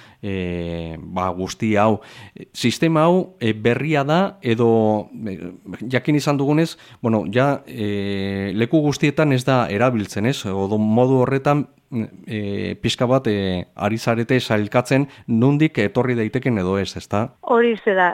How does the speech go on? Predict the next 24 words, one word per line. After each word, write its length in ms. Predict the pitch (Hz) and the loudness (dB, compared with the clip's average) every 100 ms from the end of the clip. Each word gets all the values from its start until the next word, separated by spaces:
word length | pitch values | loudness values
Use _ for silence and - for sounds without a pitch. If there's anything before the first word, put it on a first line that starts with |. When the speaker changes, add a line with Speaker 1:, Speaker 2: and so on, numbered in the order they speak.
| - 208 | -2 -2
Speaker 2:
Lehenik 400 | 214 220 247 254 | 0 2 2 2
eta 200 | 254 233 | 2 2
behin, 260 | 254 269 262 | 2 -2 -2
bueno, 240 | 220 226 - 202 - | 0 0 -2 -8 -2
jendea 420 | 208 220 240 226 | 0 4 4 4
eta 260 | 196 185 185 | 2 2 2
gure 320 | 196 214 214 | 0 2 4
voluntarioak 800 | 233 240 240 233 220 208 196 226 | 4 2 0 0 0 2 2 0
izan 260 | 202 214 202 | -2 -2 0
ziren 340 | 233 220 220 208 | -2 0 2 2
lehenengoak 640 | 202 196 214 208 196 208 | 2 2 0 2 0 0
ikusten 560 | 208 220 214 - 233 294 | -4 -6 -4 0 0 0
arazo 420 | 202 190 196 214 | 0 0 0 2
hau, 180 | 202 247 - - - | 2 2 -2 -14 -8
eta, 340 | - 208 247 262 | -4 0 0 0
eh, 480 | 214 196 190 190 180 | 0 0 2 0 -2
guri 400 | 175 180 208 208 | -4 0 2 2
esan 240 | 190 202 180 | 0 -2 -4
ziguten, 420 | 185 175 165 175 | -6 -4 -2 -2
ez? 120 | 240 | -2
Eta 160 | 202 180 | 0 0
vol-, 240 | 185 190 | 0 -2
voluntario 560 | 202 196 196 196 202 214 | -4 -4 -2 -2 0 2
batzuk 280 | 220 240 | 2 -2